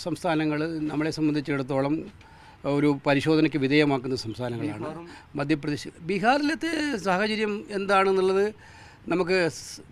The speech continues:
Speaker 1: ആ, അവിടെ മറ്റു ചില സാഹചര്യങ്ങൾ കൂടി ഉണ്ടായിരുന്നു, ഇതുപോലെയല്ല. മധ്യപ്രദേശും ഡൽഹിയിലുമാണ് നമുക്ക് ഒരു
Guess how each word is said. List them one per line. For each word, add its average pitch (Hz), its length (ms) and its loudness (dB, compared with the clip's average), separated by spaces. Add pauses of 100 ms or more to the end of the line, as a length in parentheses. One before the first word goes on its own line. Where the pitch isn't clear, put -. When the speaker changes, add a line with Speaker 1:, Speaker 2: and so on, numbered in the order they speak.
(140)
Speaker 1:
ആ, 160 40 6 (100)
അവിടെ 175 240 4 (540)
മറ്റു 190 200 -4
ചില 208 200 0
സാഹചര്യങ്ങൾ 185 440 4
കൂടി 160 220 2
ഉണ്ടായിരുന്നു, 127 320 0 (120)
ഇതുപോലെയല്ല. 147 520 2 (960)
മധ്യപ്രദേശും 214 680 0 (140)
ഡൽഹിയിലുമാണ് 165 600 2 (540)
നമുക്ക് 143 280 -4 (1300)
ഒരു 147 120 2